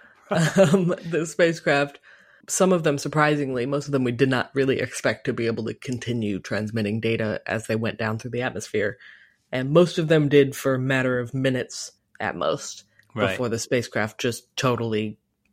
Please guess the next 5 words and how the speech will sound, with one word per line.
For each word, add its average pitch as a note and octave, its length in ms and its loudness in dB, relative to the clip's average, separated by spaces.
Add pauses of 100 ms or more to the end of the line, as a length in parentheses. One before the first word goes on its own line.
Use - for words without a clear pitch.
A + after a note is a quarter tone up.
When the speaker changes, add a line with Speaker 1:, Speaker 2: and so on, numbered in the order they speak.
(140)
Speaker 2:
melted B2 720 2
and G#2+ 240 -2
fizzled A2 840 0
and G#2+ 200 -2
Speaker 1:
Yeah. G#2+ 280 2